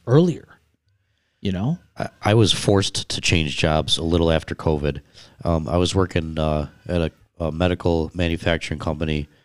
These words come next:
Speaker 2: um, at the peak of my career there, with only a few short years, I was,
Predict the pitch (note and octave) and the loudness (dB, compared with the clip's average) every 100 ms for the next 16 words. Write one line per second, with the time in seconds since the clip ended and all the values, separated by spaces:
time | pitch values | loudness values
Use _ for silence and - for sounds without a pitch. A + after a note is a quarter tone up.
0 | _ _ - D#2 D2+ D2 F2 - - - | _ _ -10 -6 -6 -6 -8 -6 -2 0
1 | G2+ - F2+ E2+ - F2 E2+ E2 D#2+ D#2 | 0 0 -2 -2 -2 0 0 0 0 -2
2 | D2+ - F2 D#2+ F#2+ F#2+ E2+ - F2 - | -8 -12 -6 -2 -2 0 -2 -2 -4 -4
3 | F2 D2+ E2 E2 D#2 - - _ _ - | -4 -4 -4 -2 -4 -6 -10 _ _ -10
4 | F2 F2+ | -6 -6